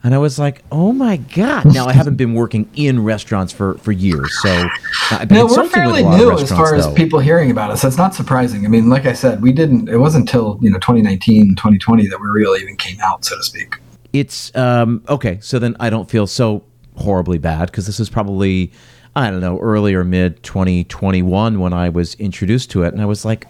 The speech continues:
Speaker 1: "Oh my God, this thing is incredible." And I felt the same way,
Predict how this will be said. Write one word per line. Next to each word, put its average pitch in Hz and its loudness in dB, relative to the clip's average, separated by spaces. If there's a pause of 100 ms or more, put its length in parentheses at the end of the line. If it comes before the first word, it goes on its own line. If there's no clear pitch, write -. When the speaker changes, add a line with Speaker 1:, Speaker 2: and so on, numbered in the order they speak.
Speaker 1:
"Oh 160 -2
my 202 -2 (240)
God, 269 -4 (500)
this 202 -2
thing 123 -2
is 120 -2
incredible." 131 -4
And 143 -4
I 147 -4
felt 202 -6
the 143 -8
same 135 -2
way, 110 0